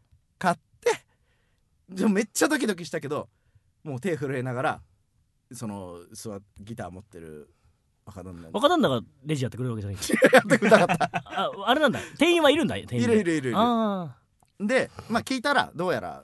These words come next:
Speaker 1: なんか、何人かのアーティストで、
Speaker 2: うん。
Speaker 1: 共同でこの店をやってるらしくて。
Speaker 2: あ、そこさらっと言うんだ。
Speaker 1: オーナーみたいな。
Speaker 2: その、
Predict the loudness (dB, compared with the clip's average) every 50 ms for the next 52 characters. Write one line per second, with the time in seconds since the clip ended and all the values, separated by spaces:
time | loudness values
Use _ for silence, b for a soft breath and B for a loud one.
0 | -16 -16 -12 -10 -10 -8 -8 -10 -12 -12 _ _ -20 -20 -12 -10 -8 -6 -6 -6
1 | -6 -6 -4 0 0 0 -2 -2 -8 -10 -10 -10 -8 -8 -10 -10 -10 -10 -10 -10
2 | -12 _ _ _ _ _ _ _ _ -6 -4 -4 -4 -4 -4 -4 -6 -6 -6 -6
3 | -6 -6 -6 -8 -8 -10 -12 -14 -16 -20 _ -10 -8 -6 -6 -6 -6 -8 -10 _
4 | _ _ -10 -8 -6 -6 -6 -8 -8 -8 -8 -8 -4 -2 -2 -2 -2 _ -4 -2
5 | -2 -2 -2 -4 -4 -6 -8 -12 -12 -10 -8 -6 -6 -6 -6 -6 -8 -2 2 6
6 | 8 8 6 6 4